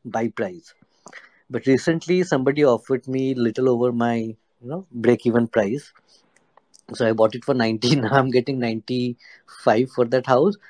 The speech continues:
But after brokerage and all, it will be like break-even only for me.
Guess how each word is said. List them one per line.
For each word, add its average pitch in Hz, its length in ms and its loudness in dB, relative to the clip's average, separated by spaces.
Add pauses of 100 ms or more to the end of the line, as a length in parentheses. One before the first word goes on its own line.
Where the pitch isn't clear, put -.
(220)
But 135 140 -2
after 127 260 4
brokerage 131 460 0
and 135 140 -2
all, 147 140 2
it 127 120 -6
will 123 100 -2
be 123 120 -2
like 120 180 0
break-even 107 480 -4
only 98 240 -12
for 95 160 -12
me. 90 140 -16